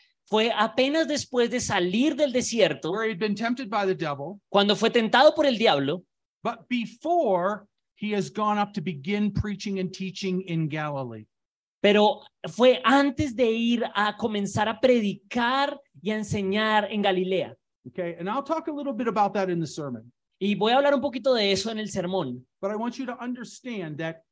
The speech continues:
Speaker 2: here, then following his time with Nicodemus in Jerusalem,
Speaker 1: Pero quiero que entendamos que justo después de su tiempo con Nicodemo en Jerusalén,
Speaker 2: we read that these things happened.
Speaker 1: vemos, vamos a leer lo que va a suceder aquí.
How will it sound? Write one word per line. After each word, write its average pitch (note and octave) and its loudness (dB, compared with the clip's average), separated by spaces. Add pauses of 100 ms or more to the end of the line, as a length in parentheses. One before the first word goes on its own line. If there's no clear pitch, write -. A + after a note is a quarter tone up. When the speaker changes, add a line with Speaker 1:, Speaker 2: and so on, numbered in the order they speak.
(120)
Speaker 2:
here, C4+ -4 (180)
then G3 0
following D4+ -2
his A#3+ -2
time C4 -6
with C4 -2
Nicodemus A#3+ 0
in G3+ 2
Jerusalem, E3+ -2
Speaker 1:
Pero G#3 4
quiero D4 4
que F4 4
entendamos A3 2
que A#3 -2
justo C#4+ -4
después A#3 2
de G#3+ 6
su G3+ -4
tiempo A#3 0
con B3+ 2
Nicodemo A3+ 4
en A#3+ 0
Jerusalén, G3 0 (300)
Speaker 2:
we D3+ -6
read F3+ -8
that E3 -8
these E3+ -10
things D3+ -8
happened. A#2+ -14 (260)
Speaker 1:
vemos, G3+ 0
vamos A3+ 6
a B3 6
leer G3 8
lo G3+ 4
que G3 -2 (160)
va E3+ 2
a F3 0
suceder E3+ -4
aquí. C#3+ -12